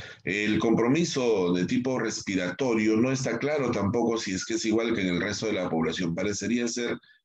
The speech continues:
que no. Y algunas terapias sugeridas no han sido probadas, no se ha demostrado su seguridad. No, no solamente los fármacos, sino también inclusive las estrategias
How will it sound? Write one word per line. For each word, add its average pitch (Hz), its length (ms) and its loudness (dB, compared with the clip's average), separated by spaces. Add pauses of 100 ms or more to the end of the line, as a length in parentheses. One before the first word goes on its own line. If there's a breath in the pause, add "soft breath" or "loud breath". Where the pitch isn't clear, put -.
(180)
que 92 140 -2
no. 110 360 -2 (460 loud breath)
Y 165 380 -4
algunas 131 440 0
terapias 123 500 -2
sugeridas 123 720 0
no 127 180 2
han 131 80 0
sido 135 320 0
probadas, 113 680 -2
no 110 100 2
se 117 100 -2
ha 117 40 0
demostrado 110 360 0
su 107 140 -2
seguridad. 101 640 0 (340 soft breath)
No, 139 200 0
no 165 320 0
solamente 151 500 0
los 127 220 0
fármacos, 113 480 0
sino 110 200 2
también 120 380 2
inclusive 113 480 0
las 104 180 -2
estrategias 104 720 -2